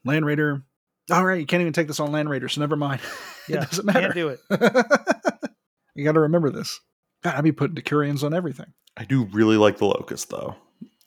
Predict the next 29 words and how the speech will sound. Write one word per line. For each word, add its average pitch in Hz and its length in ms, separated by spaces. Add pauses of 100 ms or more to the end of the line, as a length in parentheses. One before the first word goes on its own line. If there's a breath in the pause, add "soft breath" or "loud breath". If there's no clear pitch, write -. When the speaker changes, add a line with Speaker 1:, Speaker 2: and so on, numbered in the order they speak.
Speaker 3:
Um, - 100 (100)
Speaker 1:
Mm-hmm. 143 260 (720)
Speaker 3:
it, - 120 (460)
it 113 140
fixes 113 280
that 98 180
problem 95 300
where 90 140
you 85 100
can't - 260 (120)
shoot - 220
back 90 220
with - 120
the - 40
battle - 320
weapon. - 260 (300)
Speaker 2:
Mm-hmm. 151 200
Speaker 1:
Yeah. 139 200 (240)
Speaker 3:
Just - 260 (580)
ignore 117 340
that. - 340 (380)
Speaker 1:
Yep, 269 200
it's 170 120
the 160 40
one 156 160
thing 165 220
that 165 60
everybody 160 300
wants. 202 400